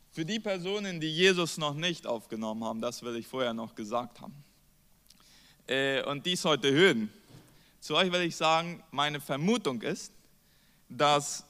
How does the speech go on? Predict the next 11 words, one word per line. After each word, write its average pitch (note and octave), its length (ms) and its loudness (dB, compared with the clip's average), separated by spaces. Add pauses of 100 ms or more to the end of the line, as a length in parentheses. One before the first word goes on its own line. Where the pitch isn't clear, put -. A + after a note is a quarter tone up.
wenn D3 240 -2
du D#3+ 100 0
diese F3+ 440 0
fünf - 460 -6
Wahrheiten, C3+ 540 0
über A2+ 200 -6
die A#2+ 100 -6
ich A#2+ 160 -10
heute A2 260 -6
sprechen A2 440 -12
willst, - 360 -20